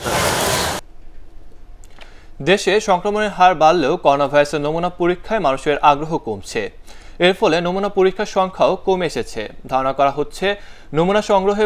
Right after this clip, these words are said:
ভোগান্তি, ফি নির্ধারণ ও নির্দিষ্ট সময়ে ফলাফল না পাওয়া আগ্রহ কমার অন্যতম কারণ। তবে বিশ্লেষকরা বলছেন, এভাবে টেস্টের সংখ্যা কমতে থাকলে সংক্রমণ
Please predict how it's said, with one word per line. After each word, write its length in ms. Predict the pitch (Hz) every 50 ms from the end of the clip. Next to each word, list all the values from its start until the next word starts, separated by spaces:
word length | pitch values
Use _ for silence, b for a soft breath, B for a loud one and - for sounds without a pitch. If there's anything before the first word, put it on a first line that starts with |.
| 175 143
ভোগান্তি, 500 | 156 165 160 185 190 180 - - - 139 202 226 -
ফি 100 | - 190 190 180 180 180
নির্ধারণ 480 | 180 165 156 165 185 196 196 202 220 202 - 156
ও 20 | 147 143 143
নির্দিষ্ট 340 | 156 165 156 165 190 - - 214 196 -
সময়ে 260 | 196 190 185 185 180
ফলাফল 420 | - 180 175 175 175 - 185 180 165 139 135 139
না 80 | 156 180 -
পাওয়া 220 | 151 117 110 131 175 185 151
আগ্রহ 220 | 135 127 131 139 151 147 147
কমার 260 | 151 147 143 139 139 139 - - - 165
অন্যতম 320 | 165 170 185 180 196 156 127 117 110 -
কারণ। 220 | 113 107 101 98 98 98 B B B B B B B B
তবে 140 | 185 185 196 190 170
বিশ্লেষকরা 640 | 196 190 - 233 226 233 226 214 220 220 220 220 190 165
বলছেন, 340 | 165 175 185 - - 127 135 165 160 147
এভাবে 220 | 147 160 165 160 160 -
টেস্টের 280 | - 170 - - 208 196 -
সংখ্যা 240 | 208 190 - 196 196 196 -
কমতে 240 | 185 175 175 175 196 - -
থাকলে 240 | - - - 131 151 190 185 -
সংক্রমণ 380 | 170 156 151 165 165 160 160